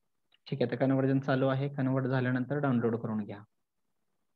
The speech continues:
पीएनजी नाही, पीएनजी मध्ये नाही झालं पाहिजे, ते कशामध्ये झालं पाहिजे?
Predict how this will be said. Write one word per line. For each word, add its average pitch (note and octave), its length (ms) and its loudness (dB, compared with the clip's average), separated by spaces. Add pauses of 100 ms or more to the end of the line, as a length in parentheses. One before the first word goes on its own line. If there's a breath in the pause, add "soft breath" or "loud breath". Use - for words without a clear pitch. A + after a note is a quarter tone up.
(920)
पीएनजी F3+ 360 8
नाही, F3+ 240 6 (160)
पीएनजी F3+ 380 6
मध्ये F3 220 2
नाही D3+ 180 2
झालं A#2+ 220 0
पाहिजे, A2+ 240 -4
ते B2 60 -6
कशामध्ये C#3+ 360 0
झालं C#3+ 180 2
पाहिजे? D3 300 -4